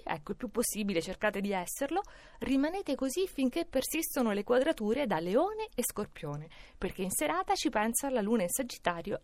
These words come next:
ad alleggerire l'atmosfera. Vergine, anche voi siete in fondo. Da domani arriva il Sole nel vostro segno.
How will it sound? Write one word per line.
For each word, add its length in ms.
ad 160
alleggerire 760
l'atmosfera. 760
Vergine, 540
anche 340
voi 180
siete 220
in 80
fondo. 480
Da 120
domani 380
arriva 220
il 80
Sole 220
nel 140
vostro 260
segno. 440